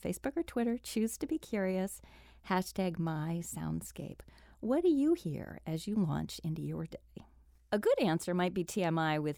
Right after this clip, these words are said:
Alvin Jones and Ulysses Campbell right here on W E R A, seven to nine each, when, each weekday morning. Tell them Lynn sent you.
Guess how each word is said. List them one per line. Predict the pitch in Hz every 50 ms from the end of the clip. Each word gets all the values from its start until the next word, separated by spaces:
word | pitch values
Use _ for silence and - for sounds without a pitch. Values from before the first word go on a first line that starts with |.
| -
Alvin | - 147 151 151 156 151
Jones | 151 156 151 143 143 139 139 139 139 - -
and | - 151 147
Ulysses | 143 135 139 - - - -
Campbell | - 269 294 262 208 185 226
right | 220 156 156 143
here | 160 139 139 139
on | 139 147
W | 143 151 143 139 143 147 143
E | 139 139
R | 139 147 147
A, | 143 131 135 165 240 339
seven | - - - 170 175 180 190 190
to | 208 247
nine | 208 185 160 165 175 180 185 185
each, | - 180 202 - - - - -
when, | 208 202 196 196 196 226 - -
each | - 226 269 - - -
weekday | - 233 254 - - 262 262 269
morning. | 254 202 160 151 147 143 156 170 208 - _ - - - - - - -
Tell | - - 170
them | 170 160 160
Lynn | 156 147 147 151 147
sent | - 143 139 139 -
you. | - 160 165 180